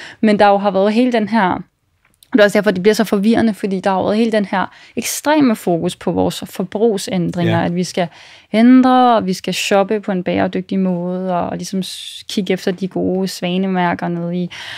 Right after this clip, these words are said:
Speaker 1: supermarkedet og i Matas og alt det her, og det ligesom var det, der var vores bidrag, hvor der også har været det her, øh, alle kan gøre, hvis, altså, hvis alle ligesom gør noget, så kan vi ligesom løse det her problem, hvor det er blevet kørt over i, at det kun er dine forbrugsændringer, du kan gøre.
Speaker 2: Ja.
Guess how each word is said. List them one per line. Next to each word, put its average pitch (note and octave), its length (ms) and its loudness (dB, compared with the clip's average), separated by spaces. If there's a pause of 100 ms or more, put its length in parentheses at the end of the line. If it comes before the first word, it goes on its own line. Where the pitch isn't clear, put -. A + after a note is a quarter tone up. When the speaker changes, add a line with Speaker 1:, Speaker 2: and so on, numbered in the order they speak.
(120)
Speaker 1:
supermarkedet B3 760 4
og F#3+ 100 2
i F#3 40 0
Matas A3+ 600 0
og G#3+ 100 2
alt G#3 180 0
det G3 120 0
her, F#3+ 140 -2
og F#3 120 -2
det F#3+ 80 0
ligesom F#3 200 -2
var F#3+ 60 0
det, G#3+ 220 0
der A#3 80 2
var F#3+ 160 2
vores F3+ 340 -4 (200)
bidrag, G#3 420 0 (260)
hvor A3 160 4
der A3 100 4
også A#3 220 4
har C#4+ 80 4
været F#3+ 180 2
det G3 100 -2
her, F#3 320 -2 (400)
øh, F3 400 0 (340)
alle G#3+ 300 4
kan A3 200 -8
gøre, F3+ 560 2 (160)
hvis, F#3+ 260 -4
altså, G3 180 -2
hvis F#3+ 260 -2
alle G3+ 240 4
ligesom F#3+ 320 -2
gør F3+ 280 0
noget, F3 460 -2
så F#3 100 -6
kan F#3+ 180 -6
vi F3 60 -4
ligesom F3+ 300 -6
løse F3 300 -4
det F#3+ 120 -6
her F3 80 -4
problem, F#3 460 -4
hvor F#3 120 2
det F3+ 80 -2
er F3 60 -4
blevet F#3 180 -2
kørt - 240 -6
over G3 260 2
i, F#3+ 160 0
at F#3 120 -2
det F#3 120 -4
kun B3 300 4
er F#3 200 2 (540)
dine G3 120 0
forbrugsændringer, F#3 880 -2
du E3+ 140 -6
kan F3+ 180 -4
gøre. F3+ 360 0
Speaker 2:
Ja. G#3 60 0